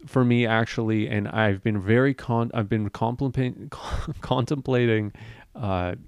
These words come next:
consuming cannabis again, because cannabis gave me that forced reflection and that sort of I F S-like state of mind where I can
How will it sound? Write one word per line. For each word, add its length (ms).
consuming 460
cannabis 580
again, 260
because 400
cannabis 480
gave 180
me 80
that 180
forced 540
reflection 840
and 220
that 220
sort 320
of 260
I 200
F 220
S-like 760
state 420
of 160
mind 540
where 180
I 140
can 260